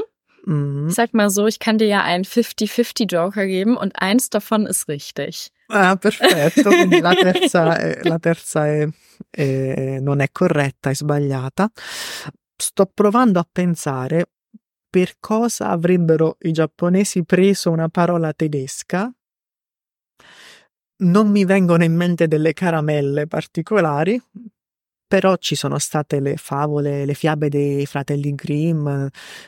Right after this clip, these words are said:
Speaker 1: magari qualche giapponese ha, ha, si è interessato anche di questa letteratura folcloristica. Vado sulla due. <laughs>
Speaker 2: Ja, das stimmt auch, tatsächlich. Genau aus den Gründen, die du gesagt hast. Im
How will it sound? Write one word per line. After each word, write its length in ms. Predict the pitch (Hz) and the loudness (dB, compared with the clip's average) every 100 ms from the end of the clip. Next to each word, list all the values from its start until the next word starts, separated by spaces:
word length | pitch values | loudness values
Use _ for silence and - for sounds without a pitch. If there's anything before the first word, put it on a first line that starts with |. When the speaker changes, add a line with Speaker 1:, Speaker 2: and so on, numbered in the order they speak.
| _ | _
Speaker 1:
magari 640 | 143 143 151 160 170 170 156 | -2 0 2 2 2 2 -2
qualche 420 | 147 147 - 147 | -4 -4 -4 -4
giapponese 800 | 151 147 - 151 143 165 - 135 | -4 -6 -4 -4 -2 -2 -4 -6
ha, 480 | 131 135 139 139 143 - _ _ | -6 -6 -4 -4 -8 -12 _ _
ha, 640 | 143 147 139 - - - - - - - | -20 -16 -14 -14 -14 -16 -18 -20 -20 -16
si 240 | 165 - | -8 0
è 40 | |
interessato 760 | 165 151 151 156 - 160 160 156 | 2 4 2 0 -2 -2 -2 -2
anche 260 | 156 151 143 | -4 -4 -4
di 80 | 143 | -6
questa 320 | 143 - 143 | -8 -6 -6
letteratura 540 | 139 - 147 131 147 | -6 -6 -8 -4 -6
folcloristica. 840 | 143 147 - - 147 151 - - 156 _ | -4 -8 -6 -4 -2 -4 -8 -12 -12 _
Vado 320 | 160 170 180 | 0 2 2
sulla 300 | 185 170 147 | 2 2 2
due. 360 | 143 143 139 147 120 - | 2 0 0 0 -2 0
<laughs> 240 | 175 - 175 | 0 0 2
Speaker 2:
Ja, 440 | 269 165 330 240 - _ _ | 2 2 0 -4 -6 _ _
das 200 | - 220 | -6 -6
stimmt 360 | - 302 370 - | -2 0 -2 -2
auch, 220 | 175 165 | -2 -4
tatsächlich. 760 | - 208 - 269 - 165 160 - | -2 -4 0 -2 -2 -4 -4 -2
Genau 360 | - 196 220 262 | -2 0 2 2
aus 200 | 220 - | 0 0
den 200 | 208 208 | 0 2
Gründen, 400 | 190 214 - 196 | 4 2 2 2
die 120 | 190 | 2
du 240 | 180 180 | -2 -4
gesagt 560 | 175 175 185 208 220 - | -2 0 2 2 -2 -4
hast. 360 | 165 196 - | -2 -2 -4
Im 320 | - 175 170 | -4 -2 -2